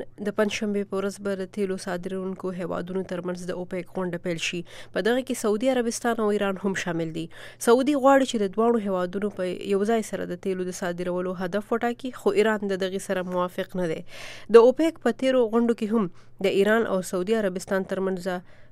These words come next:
په مسله زیاتې خبرې شوې دي چې پکې د تیر کال د دسمبر د میاشتې غونډه هم شامله ده. دواړو هیوادونو پکې سره موافقې ته ونه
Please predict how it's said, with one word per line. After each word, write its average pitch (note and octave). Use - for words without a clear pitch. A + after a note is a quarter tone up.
په G3
مسله F3+
زیاتې F3+
خبرې F3+
شوې F3+
دي G#3+
چې A3
پکې G3+
د F3+
تیر B3+
کال A3
د G3+
دسمبر A#3
د A3+
میاشتې A3
غونډه G#3+
هم A#3+
شامله F3
ده. F3+
دواړو G#3
هیوادونو G3+
پکې G3+
سره G3
موافقې F3+
ته F#3+
ونه F#3